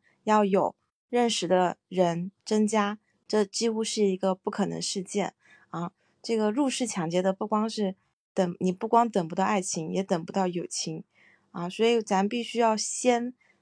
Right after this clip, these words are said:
这个自主意识做好管理。首先你要，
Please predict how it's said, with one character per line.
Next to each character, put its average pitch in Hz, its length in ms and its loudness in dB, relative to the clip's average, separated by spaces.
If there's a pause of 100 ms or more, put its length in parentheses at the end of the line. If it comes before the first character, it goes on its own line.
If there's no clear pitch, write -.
(180)
这 247 140 -2
个 226 140 0
自 302 240 0
主 165 180 -2
意 240 140 -2
识 196 200 -2
做 214 120 0
好 196 160 2
管 151 260 -4
理。 196 280 -2 (280)
首 190 160 -2
先 233 260 2
你 196 60 4
要， 196 320 2